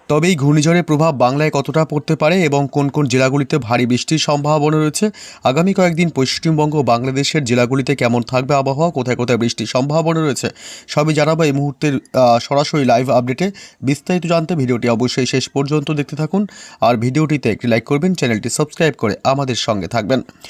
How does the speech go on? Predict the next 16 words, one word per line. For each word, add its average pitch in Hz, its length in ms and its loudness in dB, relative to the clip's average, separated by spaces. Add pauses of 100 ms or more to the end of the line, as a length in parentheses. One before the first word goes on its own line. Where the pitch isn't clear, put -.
(240)
শুরুতেই 185 340 2
দেখে 180 200 0
নেব 190 160 2
পশ্চিমবঙ্গের 147 640 0
উত্তর 175 220 -2
থেকে 147 260 -2
দক্ষিণ 131 420 -2
দুই 131 100 2
প্রান্তের 113 380 0
আবহাওয়া। 123 640 2
আজ 117 160 -2
বুধবার 120 440 0 (100)
তেসরা 139 420 0 (300)
ডিসেম্বর 110 580 0
কেমন 160 260 0
থাকবে 160 420 0